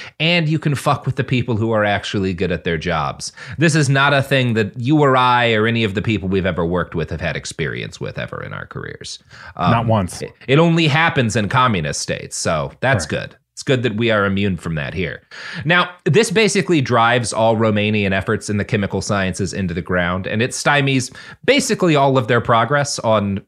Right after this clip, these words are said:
Speaker 1: chemistry and shit. Uh, but her institute did spend less money over time, so that's good. Um, probably, probably worthwhile. Now,
Speaker 2: It's the
Speaker 1: in
Speaker 2: Roger
Speaker 1: pers-
Speaker 2: Corman of chemistry labs. They're
Speaker 1: Yeah.
Speaker 2: just like, "Look, we're
Speaker 1: <laughs>
Speaker 2: making it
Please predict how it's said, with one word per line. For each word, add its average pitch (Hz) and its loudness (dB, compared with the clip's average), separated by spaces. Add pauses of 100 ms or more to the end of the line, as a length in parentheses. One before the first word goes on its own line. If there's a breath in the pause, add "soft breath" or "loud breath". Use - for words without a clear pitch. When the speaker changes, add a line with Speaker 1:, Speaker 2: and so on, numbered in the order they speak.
Speaker 1:
chemistry 160 0
and 175 2
shit. 202 0 (300 loud breath)
Uh, 147 4
but 165 2
her 165 4
institute 180 0
did 196 2
spend 185 0
less 175 2
money 175 2
over 87 0
time, 78 -6
so 143 2
that's 170 2
good. 85 -4 (140)
Um, 104 2 (300)
probably, 165 0
probably 190 0
worthwhile. 135 -2
Now, 196 2 (480 loud breath)
Speaker 2:
It's 151 4
the 196 6
Speaker 1:
in 135 6
Speaker 2:
Roger 147 6
Speaker 1:
pers- - 0
Speaker 2:
Corman 131 4
of 101 0
chemistry 107 2
labs. 90 -2
They're - 4
Speaker 1:
Yeah. 214 6
Speaker 2:
just 120 2
like, 110 4
"Look, 143 4
we're 151 6
Speaker 1:
<laughs> 156 8
Speaker 2:
making 131 4
it 95 0